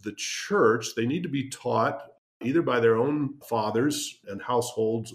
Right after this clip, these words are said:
or especially by the church, they need to be taught, first of all, that this is their duty. And second of all, they need to be taught what it is they are to teach their children and their household. And this is the great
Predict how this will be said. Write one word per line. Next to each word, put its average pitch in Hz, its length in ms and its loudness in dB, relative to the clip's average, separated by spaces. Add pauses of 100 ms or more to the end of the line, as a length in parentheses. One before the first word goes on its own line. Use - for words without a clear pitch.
or 135 380 0
especially 139 480 -4
by 113 140 0
the 98 100 -6
church, - 480 -8
they 107 140 -4
need 135 160 -2
to 135 40 -10
be 143 140 -4
taught, - 340 -8
first 170 240 -2
of 117 120 0
all, 107 140 2
that 101 160 -8
this 107 180 -8
is 92 100 -16
their 95 160 -8
duty. 117 580 -2 (380)
And 123 180 -4
second 185 360 0
of 117 100 -2
all, 117 220 4
they 127 100 -2
need 131 200 -2
to 131 60 -6
be 127 200 0
taught 120 440 -2 (120)
what 139 200 2
it 147 120 2
is 147 260 2
they 135 140 0
are 143 140 2
to 139 120 -4
teach - 560 -4 (140)
their 107 160 2
children 107 720 0
and 104 100 -4
their 110 120 -2
household. - 720 -4 (440)
And 113 280 0
this 123 240 -2
is 160 120 -8
the 156 80 2
great 135 300 4